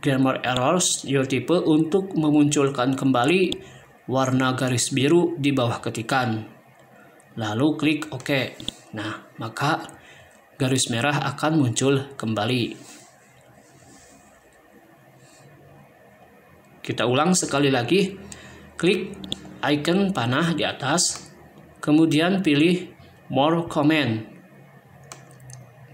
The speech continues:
Setelah itu klik Proofing. Kemudian hilangkan centang pada tulisan "Check spelling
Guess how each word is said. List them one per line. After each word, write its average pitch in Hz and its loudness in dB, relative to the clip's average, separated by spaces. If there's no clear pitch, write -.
Setelah 123 0
itu 170 2
klik - -2
Proofing. 143 2
Kemudian 185 4
hilangkan 160 2
centang 151 4
pada 131 -2
tulisan 143 0
"Check 160 -2
spelling 156 2